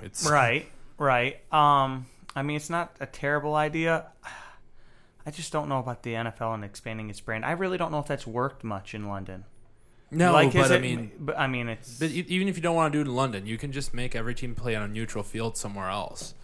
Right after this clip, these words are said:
Speaker 2: Yeah,
Speaker 1: Which
Speaker 2: I
Speaker 1: would
Speaker 2: mean
Speaker 1: be, like, just, like, whoever team you're scheduled to play that week, pick the city that is in directly middle of them, like, whoever one's the most convenient to the middle of them, have them go there and have, like, the, these other fans see these other two teams.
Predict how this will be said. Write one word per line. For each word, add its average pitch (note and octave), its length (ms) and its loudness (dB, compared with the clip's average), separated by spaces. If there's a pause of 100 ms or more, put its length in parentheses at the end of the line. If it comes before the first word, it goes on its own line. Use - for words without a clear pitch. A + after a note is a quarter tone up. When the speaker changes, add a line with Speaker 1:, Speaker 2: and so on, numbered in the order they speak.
(160)
Speaker 2:
Yeah, B2+ 420 2
Speaker 1:
Which A#2+ 160 2
Speaker 2:
I B2+ 40 0
Speaker 1:
would G#2+ 100 -2
Speaker 2:
mean G#2+ 220 -2
Speaker 1:
be, - 60 -12 (380)
like, B2 100 -4
just, - 260 0
like, C#3 320 -2 (240)
whoever C#3 300 2
team C#3+ 240 -4
you're C3 80 -2
scheduled C3 360 0
to - 60 -14
play B2 140 0
that B2 160 0
week, C#3 260 -2 (960)
pick - 260 -4
the D3 80 -4
city D3 480 -2 (440)
that B2+ 120 -2
is B2 160 0
in B2+ 280 -4
directly A#2+ 540 -2
middle B2+ 500 0
of C3+ 120 -6
them, D3 280 -4 (140)
like, A#2 220 -2
whoever A#2+ 300 0
one's A#2 240 -2
the - 40 -6
most A#2 300 0 (400)
convenient A#2 340 -4
to - 80 -8
the A2+ 80 -4
middle A2 200 -2
of B2 100 -4
them, C#3+ 160 -4
have B2+ 160 -4
them B2+ 120 -10
go B2+ 160 0
there B2+ 200 4
and B2+ 120 -2
have, B2 200 -2
like, B2+ 160 0
the, B2 280 0
these A#2+ 160 -4
other A#2+ 160 -2
fans A2+ 400 -6
see G#2 500 -6
these G#2+ 160 -10
other A#2 140 -2
two G2 140 -6
teams. - 300 -12